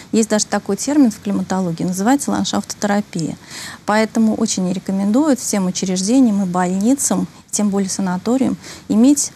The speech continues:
красивые благоустроенные территории, потому что это тоже помогает оздоровлению. Что касается теренкуров, их ещё называют, а, тропы здоровья. Наверное, не случайно такое название вы слышали.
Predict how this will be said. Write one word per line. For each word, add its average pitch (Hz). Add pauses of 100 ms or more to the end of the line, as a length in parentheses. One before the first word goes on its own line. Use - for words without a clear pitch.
красивые 208
благоустроенные 196
территории, 196
потому 180
что -
это 190
тоже 262
помогает 185
оздоровлению. 180 (560)
Что 285
касается 277
теренкуров, 233
их 208
ещё 277
называют, 226 (400)
а, 185 (340)
тропы 240
здоровья. 208
Наверное, 190
не 214
случайно 214
такое 170
название 208 (500)
вы 202
слышали. 190